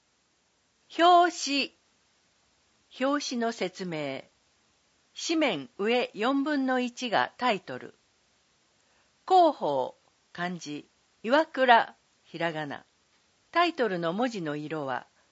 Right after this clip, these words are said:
九月、十月、十一月の柿色から赤紫色に変わりました。タイトル文字の背景は夜空です。下が白っぽく、上に行くに従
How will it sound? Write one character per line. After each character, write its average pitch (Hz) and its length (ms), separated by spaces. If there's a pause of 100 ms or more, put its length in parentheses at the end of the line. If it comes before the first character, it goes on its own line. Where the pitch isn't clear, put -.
(120)
九 339 100
月、 262 520 (160)
十 262 340
月、 254 540
十 226 280
一 285 240
月 247 280
の 208 180
柿 233 400
色 208 200
か 170 180
ら 143 200 (460)
赤 302 300
紫 294 640
色 233 180
に 208 240
変 170 100
わ 180 120
り 196 100
ま 156 160
し - 140
た。 - 200 (1500)
タ 330 160
イ 339 80
ト 330 140
ル 330 140
文 208 160
字 160 120
の 151 200
背 202 220
景 170 340
は 151 260 (160)
夜 262 220
空 143 260
で 123 160
す。 - 300 (880)
下 - 320
が 311 160
白 233 300
っ 254 80 (120)
ぽ 214 120
く、 - 240 (260)
上 277 260
に 294 280
行 233 80
く 254 140
に 226 180
従 208 360